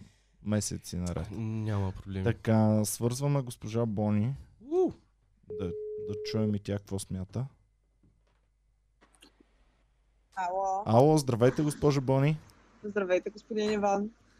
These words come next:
Speaker 1: Как сте? Какво се случва в Пловдив покрай вас?
Speaker 3: Ами, нищо не се е случва, освен че е мръсна жега.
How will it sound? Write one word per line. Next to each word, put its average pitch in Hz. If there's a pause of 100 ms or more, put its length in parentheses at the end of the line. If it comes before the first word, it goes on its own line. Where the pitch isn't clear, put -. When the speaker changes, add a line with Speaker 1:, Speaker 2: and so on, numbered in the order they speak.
(160)
Speaker 1:
Как 139
сте? 196
Какво 160
се 151
случва 175
в 160
Пловдив 143
покрай 127
вас? 135
Speaker 3:
Ами, 196 (840)
нищо 185
не 269
се 196
е 190
случва, 196
освен 214
че 233
е 220
мръсна 196
жега. 170